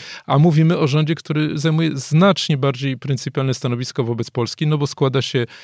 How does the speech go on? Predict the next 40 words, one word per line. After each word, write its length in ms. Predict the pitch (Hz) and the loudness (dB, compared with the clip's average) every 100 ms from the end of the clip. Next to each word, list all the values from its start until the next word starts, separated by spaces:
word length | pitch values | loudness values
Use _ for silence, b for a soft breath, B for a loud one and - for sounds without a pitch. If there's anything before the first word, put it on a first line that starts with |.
| B B | B B
z 160 | 123 104 | -4 0
Zielonych, 540 | 120 143 143 131 120 | 2 4 4 2 0
dla 140 | 120 | -2
których, 480 | 113 - 123 117 - | -4 -4 -2 -4 -4
y, 180 | 123 117 | -4 -4
kwestia 380 | - 127 - 123 113 110 165 | -4 -6 -4 -2 -2 -2 -6
demokracji, 640 | 123 123 120 131 123 120 | -6 -4 -4 -4 -6 -6
praw 180 | 123 110 | -6 -6
człowieka, 480 | - 120 117 131 110 B B B | -4 -4 -2 -4 -4 B B B
y, 440 | 131 117 120 123 117 | -2 0 0 -2 -4
praworządności 680 | 131 123 117 123 123 - 127 | -2 -2 -2 -2 -2 -4 -4
jest, 220 | 117 - | -4 -2
jest, 240 | 120 - 123 | -4 -4 -4
jest 160 | 117 | -4
kluczowa. 540 | - 123 - 110 123 143 B B - | -2 -2 -2 -2 -2 -4 B B -4
Y, 180 | 127 123 | -4 -2
podobnie 380 | 131 131 123 123 | -2 0 0 0
jeśli 220 | 113 131 | -2 -2
chodzi 320 | 131 113 127 | -2 -2 -4
o 180 | 131 131 | -2 -2
F 120 | 107 | -2
D 120 | 131 | -2
P, 200 | 127 160 185 B B B | 0 -2 -2 B B B
a 140 | 214 | 0
i 120 | 247 | 2
również, 540 | 247 208 226 220 - - | 2 4 4 4 0 -2
y, 280 | 185 190 185 185 | 0 0 0 0
y, 260 | 190 190 196 | 0 0 0
S 160 | - | -2
P 140 | 190 190 | 0 2
D. 320 | 196 165 139 | 4 2 0
Sam 240 | - 151 | 0 0
Scholz, 400 | - 165 156 - | 2 2 2 0
no, 140 | 147 147 | -2 2
nie 180 | 160 | 0
czuje 260 | - 185 165 | 0 2 2
takiej 300 | 156 - 139 | 0 0 2
więzi 440 | 127 156 135 131 | 4 4 4 0
z 200 | 120 - - | -4 -6 -4
konserwatywnymi 880 | 135 - 123 131 143 123 143 135 | -2 0 0 -2 -2 0 0 0